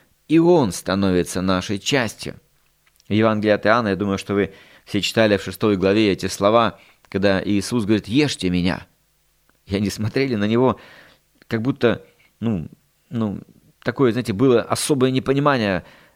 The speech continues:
между собой. Они говорят: «Какие странные слова, кто может это слышать? Вообще, вот что, э,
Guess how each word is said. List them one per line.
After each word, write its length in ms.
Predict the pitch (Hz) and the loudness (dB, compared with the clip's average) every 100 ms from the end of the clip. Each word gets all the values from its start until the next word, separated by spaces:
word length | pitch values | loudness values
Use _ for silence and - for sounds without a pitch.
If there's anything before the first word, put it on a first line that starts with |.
| _ | _
между 320 | - 120 113 | -2 0 0
собой. 320 | 120 139 143 | 0 2 4
Они 80 | 135 | 2
говорят: 240 | 131 123 - _ | 0 -2 -8 _
«Какие 360 | 143 143 151 | -2 2 0
странные 560 | 123 - 151 156 147 147 | 0 -2 0 0 0 -2
слова, 320 | - 151 139 | 0 2 0
кто 160 | - 147 | 0 -2
может 280 | 151 147 - _ _ _ _ _ | 0 -2 -4 _ _ _ _ _
это 260 | - 147 147 | -2 0 0
слышать? 580 | 143 - 165 151 92 - | -2 2 2 2 -4 -4
Вообще, 440 | 107 - 135 110 - - _ _ _ - | -4 0 -2 -2 -6 -20 _ _ _ -12
вот 360 | 113 123 - | -4 -4 -6
что, 540 | - - - 165 170 - | -10 -10 0 4 4 4
э, 160 | 147 | 0